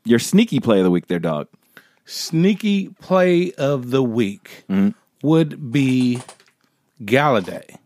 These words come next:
Speaker 1: Hmm.
Speaker 2: for Detroit.
Speaker 1: Yeah.
Speaker 2: You know, uh, he got in the box. You know, he didn't get too many targets, but, you know, he gave me, you know, like, thirteen or fourteen points. But, uh, that would be my sneaky play of the week because I really think he's a wide receiver too.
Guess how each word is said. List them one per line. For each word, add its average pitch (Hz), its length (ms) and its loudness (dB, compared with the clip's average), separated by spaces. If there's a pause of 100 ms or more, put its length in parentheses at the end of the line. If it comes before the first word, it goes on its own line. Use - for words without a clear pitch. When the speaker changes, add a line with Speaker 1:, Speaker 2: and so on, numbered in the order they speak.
(160)
Speaker 1:
Hmm. 120 140 -18 (420)
Speaker 2:
for 123 160 0
Detroit. 113 580 -4 (640)
Speaker 1:
Yeah. 110 260 2 (240)
Speaker 2:
You 120 220 0
know, 117 260 2
uh, 113 220 2
he 135 140 0
got 156 220 2
in 160 60 -2
the 156 60 -2
box. 131 540 0
You 127 100 0
know, 123 100 0
he 127 100 0
didn't 131 200 0
get 127 140 0
too 143 120 -4
many 131 180 0
targets, 117 460 0
but, 101 280 -4 (420)
you 175 120 -4
know, 160 140 0
he 160 80 0
gave 151 220 0
me, 147 160 0
you 151 180 -2
know, 135 180 0
like, 120 280 -2 (240)
thirteen 135 360 -2
or 123 60 -4
fourteen 127 380 -4
points. 113 480 -8 (520)
But, 113 200 2
uh, 110 100 2
that 143 180 2
would 151 140 0
be 123 100 2
my 117 180 0
sneaky 120 520 -2
play 110 220 -4
of 98 80 -4
the 101 60 -4
week 104 220 -4
because 104 300 -8
I 110 60 -4
really 127 300 -2
think 110 300 -8 (220)
he's 123 200 -2
a 113 60 0
wide 110 280 2
receiver 98 380 -6
too. - 300 -10